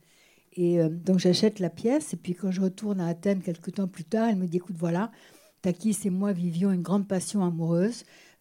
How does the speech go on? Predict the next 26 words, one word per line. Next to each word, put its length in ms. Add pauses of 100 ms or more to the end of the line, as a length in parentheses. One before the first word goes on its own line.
Euh, 160
quand 360
j'avais 380
vingt 320
ans, 160
il 220
en 120
avait, 440
euh, 220
trente-cinq 500
ou 40
quarante. 520 (340)
Et 120
puis 180
on 40
n'avait 160
pas 180
d'argent 520 (360)
et 80
on 100
voulait 220
s'amuser. 800
Et 60
il 180
a 60
moulé 520